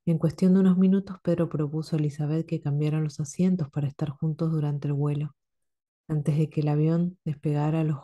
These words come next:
dos jóvenes ya eran algo más que unos simples conocidos. A Elizabeth Pedro le resultaba muy familiar. Ella sabía exactamente cómo movimientos iba a hacer su compañero en cada momento que le iba a decir, etcétera.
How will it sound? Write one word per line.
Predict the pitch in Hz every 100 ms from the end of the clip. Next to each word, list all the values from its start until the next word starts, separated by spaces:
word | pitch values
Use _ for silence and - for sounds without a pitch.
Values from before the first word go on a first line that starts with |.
| - _
dos | 170 165
jóvenes | - 180 185 185 185 -
ya | 151
eran | 151 147
algo | 151 143
más | 143 165 196 - _ _ _ _
que | 151
unos | 143
simples | - 151 143 165
conocidos. | - 165 160 - 156 147 147 - _ _ _ _ _ _ -
A |
Elizabeth | 175 190 185 165 156
Pedro | 147 156 165
le | 156
resultaba | 147 139 147 139 143 143
muy | 143 143
familiar. | - 139 143 151 147 147 _ _ _ _
Ella | - 196 220
sabía | 214 214 214
exactamente | 214 - 185 180 175 175 185
cómo | 175 170 165 165
movimientos | 156 151 160 170 175 -
iba | 156 147 147
a |
hacer | 143 156
su | - 156
compañero | 151 143 147 160 170 160
en | 147
cada | 156 151
momento | 147 143 151 156 165
que | 151
le | 143
iba | 143 147
a | 143
decir, | 139 - 165 160
etcétera. | 147 - 143 139 143 135